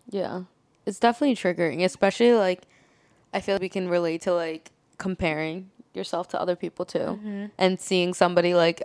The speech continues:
Speaker 1: especially your significant other, like, look at somebody else a certain way, and then you just automatically, like, "Well, she has bigger boobs than me, she has nicer lips." Like, you automatically,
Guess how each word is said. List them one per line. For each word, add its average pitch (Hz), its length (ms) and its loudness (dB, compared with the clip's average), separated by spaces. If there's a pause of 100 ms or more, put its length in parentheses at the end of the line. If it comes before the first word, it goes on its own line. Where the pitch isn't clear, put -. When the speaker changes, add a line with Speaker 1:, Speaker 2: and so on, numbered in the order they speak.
Speaker 1:
especially 185 440 -8
your 180 60 -8
significant 175 560 -12
other, 165 360 -6
like, 156 260 -4 (280)
look 180 140 2
at 185 80 -10
somebody 170 340 -2
else 156 240 -2
a 170 40 -14
certain 165 300 -6
way, 160 360 0
and 170 140 -6
then 156 280 -4
you 170 200 -6
just 165 200 -8
automatically, 160 640 -2
like, 160 180 -8 (400)
"Well, - 60 -8
she - 140 -2
has 196 100 0
bigger 165 220 -2
boobs 165 380 -2
than 160 180 0
me, 156 180 -4
she 185 200 -6
has 170 100 -4
nicer 165 300 -4
lips." 165 320 -6
Like, 175 180 -4
you 190 320 -10
automatically, 180 840 0